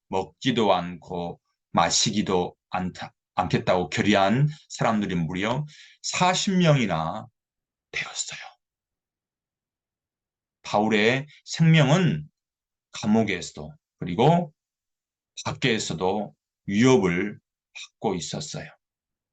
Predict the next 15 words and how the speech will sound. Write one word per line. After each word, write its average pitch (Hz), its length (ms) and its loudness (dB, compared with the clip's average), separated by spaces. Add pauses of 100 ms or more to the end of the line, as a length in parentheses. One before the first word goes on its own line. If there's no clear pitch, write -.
(1800)
그런데 104 220 -2
바울을 120 480 2
신문하던 139 840 2 (1300)
로마 117 400 4
총독, 170 540 -2 (300)
음? 151 220 2 (640)
바울에게서 98 800 -2 (260)
아무 113 580 2 (580)
죄를 101 340 -2
발견하지 95 480 -4
못하고 85 580 -6 (440)
풀어주려고 143 520 2
그랬어요. 78 260 -6
그런데 80 360 -2
바울이 113 640 0